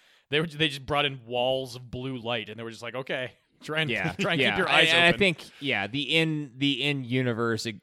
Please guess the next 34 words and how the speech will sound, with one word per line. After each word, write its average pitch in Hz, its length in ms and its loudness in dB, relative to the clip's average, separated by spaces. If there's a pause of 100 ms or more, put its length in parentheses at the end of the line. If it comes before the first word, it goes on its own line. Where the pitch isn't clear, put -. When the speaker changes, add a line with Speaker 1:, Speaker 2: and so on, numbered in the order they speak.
Speaker 2:
e-, 98 260 -8
explanation 104 720 -6
for 107 100 -6
that 101 180 -4
is 95 60 -8
they're 107 140 -4
really 104 240 -4
just 98 200 -8
trying 98 280 -6
to, 95 40 -8
like, 87 200 -8
have 98 180 -6
it 92 40 -8
Speaker 1:
It's 85 80 -10
Speaker 2:
feel 101 120 -4
Speaker 1:
flood 85 140 -8
Speaker 2:
like 107 100 -8
it's 110 120 -10
Speaker 1:
light. 82 40 -16
Speaker 2:
drenched 95 480 -10
in 92 120 -8
those 87 180 -6
neon 90 420 -8
signs 87 480 -8
'cause 90 140 -10
that's 87 180 -10
the 87 120 -10
only 85 200 -10
source 87 280 -8
of 78 120 -16
light 82 340 -10
inside 85 380 -14
the 78 60 -14
bar. 73 440 -8